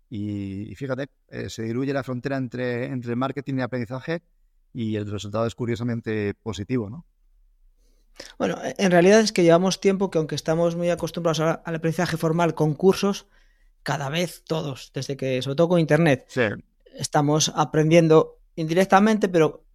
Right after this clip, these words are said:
Speaker 2: continuamente cosas nuevas a
Speaker 1: Es
Speaker 2: través de, de múltiples medios, o sea que no.
Speaker 1: Es que hoy en día
Speaker 2: Es
Speaker 1: sí.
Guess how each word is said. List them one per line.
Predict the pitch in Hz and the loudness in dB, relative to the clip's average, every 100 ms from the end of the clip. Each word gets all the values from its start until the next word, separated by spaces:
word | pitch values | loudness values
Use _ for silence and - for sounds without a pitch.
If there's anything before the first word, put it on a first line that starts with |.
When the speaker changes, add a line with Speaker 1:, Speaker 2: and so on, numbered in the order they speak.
| _ _ _ - | _ _ _ -6
Speaker 2:
continuamente | 151 175 160 165 147 143 139 135 | 0 2 4 2 0 0 0 0
cosas | 156 165 | 0 0
nuevas | 165 180 185 | 2 2 4
a | |
Speaker 1:
Es | 190 | 4
Speaker 2:
través | 185 170 151 | 6 6 4
de, | 139 127 - 151 | 0 0 -2 -6
de | 143 | -4
múltiples | 160 147 139 143 | -2 0 0 2
medios, | 160 127 113 | 0 0 -2
o | |
sea | 127 120 | -6 -6
que | 131 | -6
no. | 135 - _ _ _ - | -8 -14 _ _ _ -12
Speaker 1:
Es | |
que | 143 | -4
hoy | 131 | -2
en | 127 | 0
día | 147 | -2
Speaker 2:
Es | 110 | -2
Speaker 1:
sí. | 131 | -6